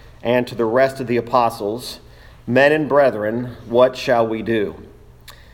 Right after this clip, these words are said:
Then Peter said unto them, "Repent and be baptized, every one of you, in the name of Jesus Christ,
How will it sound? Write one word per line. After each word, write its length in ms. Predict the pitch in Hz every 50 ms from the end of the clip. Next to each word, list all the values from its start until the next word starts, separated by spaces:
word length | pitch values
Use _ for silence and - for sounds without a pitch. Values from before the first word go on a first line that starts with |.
| - - - -
Then 180 | 120 123 120
Peter 320 | 123 - 151 160 170 175 175
said 260 | - - 180 165 165
unto 220 | 170 170 165 190
them, 500 | 147 131 117 107 107 104 113 131 131 127 - - - - - - - - - -
"Repent 560 | 110 120 127 123 - 151 143 147 156 165 -
and 160 | - 143 131
be 120 | 127 139 123
baptized, 680 | 131 127 127 123 120 - - 127 117 113 117 110 110 110
every 280 | 123 123 131 143 156
one 260 | 156 156 180 175 160
of 140 | 135 113 98
you, 320 | 104 98 98 98 110 135 139 - - - -
in 140 | - 113 113
the 80 | 113
name 260 | 110 113 117 120 120 123
of 120 | 120 110
Jesus 420 | - 117 127 135 127 151 151 -
Christ, 580 | - - 123 104 101 98 98 - - - -